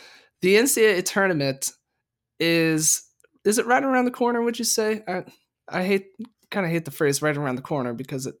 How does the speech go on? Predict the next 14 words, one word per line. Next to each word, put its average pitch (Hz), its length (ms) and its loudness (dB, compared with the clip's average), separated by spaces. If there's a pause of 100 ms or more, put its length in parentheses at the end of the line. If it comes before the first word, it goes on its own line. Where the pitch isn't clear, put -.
(400)
doesn't 143 300 -6
really 127 220 -4
mean 135 240 -2
much, 123 320 -8
but 135 220 -4 (340)
we'll, 196 220 4
we'll 202 120 2
say 226 220 4
it's 196 120 2
right 185 140 2
around 185 220 0
the 151 60 -6
corner. 139 440 -2 (600)
And 151 640 0